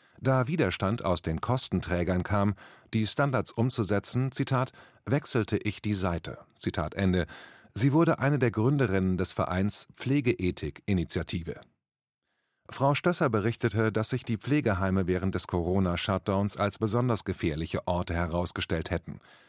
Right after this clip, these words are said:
Sie begründete ihre Aussage damit, dass die alten Menschen aufgrund von Alter und Vorerkrankungen besonders gefährdet sind, an einer Infektion zu versterben,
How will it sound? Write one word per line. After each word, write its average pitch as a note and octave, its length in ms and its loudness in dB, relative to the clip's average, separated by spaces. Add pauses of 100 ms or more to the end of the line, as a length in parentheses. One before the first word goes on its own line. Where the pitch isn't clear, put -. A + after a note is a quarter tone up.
(240)
Sie A#2+ 180 2
begründete B2+ 560 2
ihre G2+ 240 0
Aussage G2 400 0
damit, G#2 440 0 (360)
dass C3+ 200 2
die - 140 0
alten B2 280 0
Menschen A2 360 0
aufgrund G2+ 400 -2
von E2 220 -2
Alter G2 400 0
und D#2+ 160 -6
Vorerkrankungen G#2+ 960 -2
besonders A#2+ 420 2
gefährdet B2+ 460 0
sind, F2 340 0
an G2 120 0
einer F#2+ 260 0
Infektion F2+ 560 -2
zu G#2 120 -2
versterben, F#2+ 600 0